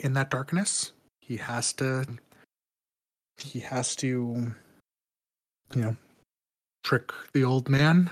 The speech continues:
the senile old man. It's the hesitancy and that resistance that's still there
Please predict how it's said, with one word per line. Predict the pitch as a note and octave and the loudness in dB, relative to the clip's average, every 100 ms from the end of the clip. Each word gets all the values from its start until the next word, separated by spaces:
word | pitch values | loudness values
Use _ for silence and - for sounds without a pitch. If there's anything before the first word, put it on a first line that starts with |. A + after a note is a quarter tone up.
| - - _ _ _ | -2 -20 _ _ _
the | - | -4
senile | - C3 B2+ B2+ | 2 4 4 4
old | B2+ B2+ | 0 2
man. | C#3 E3+ G3 - - - - - _ _ _ _ _ - | 4 6 6 2 -16 -16 -18 -20 _ _ _ _ _ 0
It's | D3 - - _ _ _ _ _ _ _ _ _ _ _ _ | 0 0 -10 _ _ _ _ _ _ _ _ _ _ _ _
the | D#3 C#3+ C3+ A#2+ A#2 A2+ A2 A#2 - - _ _ _ _ _ - _ _ - | -4 2 2 2 0 0 -2 -6 -14 -20 _ _ _ _ _ -20 _ _ 0
hesitancy | D3 B2+ - B2+ - - F2+ F#2+ - _ _ _ C#3 | 2 2 0 -2 0 -2 -4 -12 -16 _ _ _ -6
and | A#2 | -4
that | A2 G2 - _ - | -4 -8 -12 _ -10
resistance | A#2+ A2 C3 - - A2 | -4 0 0 -2 -2 -4
that's | - - | -2 -2
still | A2 G2+ | -2 -4
there | G2+ G#2+ D#3+ | -4 0 2